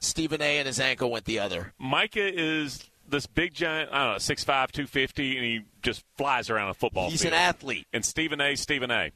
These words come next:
Speaker 1: Stephen A apparently showed back up in a, uh, ankle brace.
Speaker 2: Yep, had to go to the hospital and get his ankle x-rayed.
Speaker 1: So hopefully he's okay. Now, tonight you'll get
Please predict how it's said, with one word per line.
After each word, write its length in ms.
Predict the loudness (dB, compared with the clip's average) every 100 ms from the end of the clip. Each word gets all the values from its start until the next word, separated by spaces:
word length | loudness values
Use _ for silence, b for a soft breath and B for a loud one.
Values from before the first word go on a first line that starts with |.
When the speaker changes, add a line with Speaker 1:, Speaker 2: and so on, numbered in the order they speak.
| _ _ _ -6
Speaker 1:
Stephen 400 | -2 -2 -2 0
A 100 | 0
apparently 420 | 0 -2 0 0
showed 280 | 0 0 -2
back 240 | -4 -2
up 180 | -4 -4
in 80 | -6
a, 200 | -4 -4
uh, 40 | -4
ankle 240 | -4 -4
brace. 160 | -4 -2
Speaker 2:
Yep, 100 | -2 -2 -14 -6 -4
had 100 | -2
to 60 |
go 220 | -2 -2
to 100 | -2
the 80 | -2
hospital 380 | -2 -2 -4 -4
and 80 | -4
get 60 |
his 80 | -2
ankle 260 | -2 -2 -2
x-rayed. 320 | -2 -2 -4
Speaker 1:
So 560 | -6 -6 -4 -4 -4 -8 -14 B B B B
hopefully 360 | 2 2 0 -4
he's 180 | -2 0
okay. 400 | 0 0 0 0
Now, 200 | 0 -2 -2
tonight 520 | -4 0 2 2 2
you'll 180 | -2 -2
get 500 | 0 -2 -2 -8